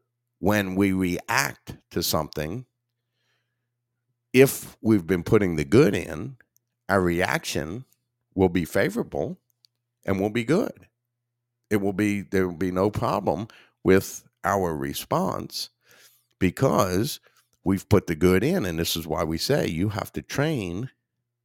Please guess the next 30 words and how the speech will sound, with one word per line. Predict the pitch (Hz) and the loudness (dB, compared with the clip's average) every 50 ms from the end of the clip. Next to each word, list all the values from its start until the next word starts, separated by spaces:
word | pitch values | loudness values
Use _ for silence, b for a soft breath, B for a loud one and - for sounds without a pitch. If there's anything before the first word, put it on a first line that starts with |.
| _ _ _ _ _ _ _ _ _ _ _ | _ _ _ _ _ _ _ _ _ _ _
you | - 85 92 | -4 -4 -2
have | 92 98 92 - | -2 -2 -6 -6
to | - | -8
brainwash | 76 69 80 92 117 160 180 - - 87 85 80 78 - | -8 -2 0 0 0 0 -2 -2 -2 -2 -2 -4 -4 -4
yourself, | - 73 - - - 60 - - - - 156 - _ _ | -6 -6 -6 -6 -8 -6 -6 -8 -10 -10 -12 -18 _ _
you | 73 87 | -2 -2
have | 90 90 | -2 -2
to | - 85 | -4 -8
mind | 78 87 104 131 170 202 185 - | -4 -2 -2 0 0 -4 -4 -6
control | - 78 69 - - 69 71 69 | -8 -8 -6 -4 -4 -4 -4 -4
yourself | 65 65 64 - - - 58 67 - 147 - b b b b b b b | -6 -6 -8 -6 -6 -6 -6 -6 -8 -10 -16 b b b b b b b
by | - 82 85 | 0 0 0
repetition | 78 92 113 - - - 98 - - 165 180 196 - - - 104 | 2 0 0 0 0 -4 -6 -4 0 0 0 2 2 0 -2 -4
in | 82 76 69 67 | -4 -6 -6 -6
things | - 73 65 65 65 69 - - - - b b b b b b b - | -8 -8 -8 -8 -10 -10 -10 -10 -12 -12 b b b b b b b -2
to, | - | 0
one, | 80 73 76 87 92 117 120 120 113 110 | 0 0 2 2 4 4 4 2 0 -4
get | 98 82 95 95 87 - - | -4 -2 -2 -2 -2 -4 -6
out | 104 101 117 123 - | -2 -2 -2 -2 -2
the | - 90 82 | -4 -2 2
old | 82 98 113 131 139 131 - | 2 4 4 4 2 2 -2
stuff | - - - 90 80 76 - - | -6 -2 0 2 0 0 0 -2
that | 87 82 71 | -4 -2 -2
has | 76 76 64 | -4 -8 -6
been | - 82 78 69 71 | -6 -6 -6 -6 -8
programmed | - - 85 82 82 67 71 69 65 67 67 76 | -6 -2 -2 -2 -2 -4 -6 -10 -10 -10 -6 -6
in | 110 156 143 | -4 -4 -4
there, | 107 90 76 73 78 90 - _ _ _ _ _ _ _ _ _ _ _ _ _ _ _ _ _ _ _ _ _ _ - _ | -4 -6 -6 -8 -10 -10 -10 _ _ _ _ _ _ _ _ _ _ _ _ _ _ _ _ _ _ _ _ _ _ -6 _
and | 92 95 87 80 - | -2 -2 -2 -4 -2
two, | - 101 90 92 90 90 | 0 2 2 2 2 0